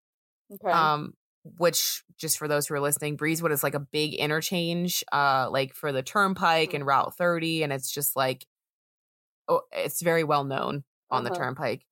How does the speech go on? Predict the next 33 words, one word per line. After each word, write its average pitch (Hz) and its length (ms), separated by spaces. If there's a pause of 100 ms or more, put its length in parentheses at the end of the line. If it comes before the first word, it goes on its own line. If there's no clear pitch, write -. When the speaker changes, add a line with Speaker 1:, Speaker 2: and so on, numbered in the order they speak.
(380)
Speaker 2:
Um, 151 240
and 147 80
on 202 220
that 202 200
day, 165 160
sixty-four-year-old 175 960
Guy 160 280
Mills, 156 480
his 160 200
wife 156 320
Laura, 147 640
and 151 300 (260)
a 151 80
thirty-six-year-old 185 720
man 151 160
named 147 180
Joel 151 280
Kruger 156 580 (220)
were 170 100
all 165 240
killed 160 460 (100)
with 151 200
a 135 40
shotgun. - 720 (500)
Uh, 156 280
the 165 120
bodies 165 360
of 185 140
Guy 151 260
and 156 200
Laura 156 300
Mills, 143 680 (220)
uh, 131 480